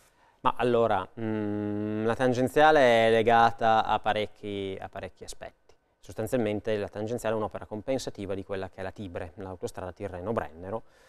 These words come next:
eh, il cui tratto fino a Sissa Trecasali, tra,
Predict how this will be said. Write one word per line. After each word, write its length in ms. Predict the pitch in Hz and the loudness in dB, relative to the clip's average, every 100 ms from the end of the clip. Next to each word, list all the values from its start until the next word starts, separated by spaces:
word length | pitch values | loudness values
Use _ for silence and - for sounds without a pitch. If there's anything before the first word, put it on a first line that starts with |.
| _ _ _ | _ _ _
eh, 260 | 110 101 101 | -4 -2 -2
il 100 | 95 | -2
cui 240 | 135 120 | 0 0
tratto 720 | - 131 123 - - 107 110 104 | 4 4 4 -2 -6 -4 -4 -6
fino 400 | 127 117 107 107 | -2 0 2 4
a 560 | 107 104 104 107 107 | 4 2 2 2 0
Sissa 300 | 101 127 - | -2 -4 -4
Trecasali, 880 | 110 117 156 120 107 104 113 117 110 | -2 0 2 4 6 6 4 2 -2
tra, 260 | - 90 | -6 -8